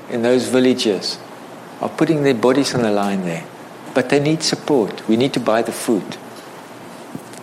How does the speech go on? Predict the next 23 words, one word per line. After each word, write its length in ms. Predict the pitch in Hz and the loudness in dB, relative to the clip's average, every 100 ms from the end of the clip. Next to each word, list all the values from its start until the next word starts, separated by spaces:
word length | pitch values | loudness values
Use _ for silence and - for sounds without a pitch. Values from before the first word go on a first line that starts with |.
| - - - - - - - - - - - - - - - - - - - - - | -18 -18 -18 -18 -18 -18 -18 -18 -18 -18 -18 -18 -18 -18 -18 -18 -20 -20 -20 -8 -2
As 180 | 110 | -2
the 100 | 101 | 0
body 260 | 95 120 123 | 4 6 6
of 200 | 117 - | 4 2
Christ, 480 | 120 110 101 - - - | 2 2 2 -2 -4 -2
I 160 | 101 | 0
unashamedly 1000 | - 123 120 107 - - 117 117 107 107 | 2 2 2 0 0 2 2 2 0 2
appeal 320 | 92 - 95 90 | 0 0 -2 -2
to 180 | - | -6
you. 140 | 90 - - - - - - - - - - - | -10 -10 -14 -18 -18 -18 -18 -18 -18 -18 -18 -6
We 140 | 110 120 | 0 2
need 300 | 127 139 - | 4 2 2
workers. 680 | 104 117 113 117 92 - 107 | 4 6 6 2 -4 -2 0
We 60 | |
need 200 | 113 117 | 0 2
people 220 | 139 131 131 | 0 2 0
to 120 | - | -2
come. 340 | - 113 90 - - - - - - - | -2 0 -2 -6 -12 -14 -16 -16 -16 -6
Send 600 | - - 170 170 165 143 | 0 2 4 4 4 4
your 100 | 127 | 4
best 460 | 98 123 117 - | 4 2 2 0
to 140 | - 95 | -2 -2
us. 340 | 90 90 - | -2 -4 -6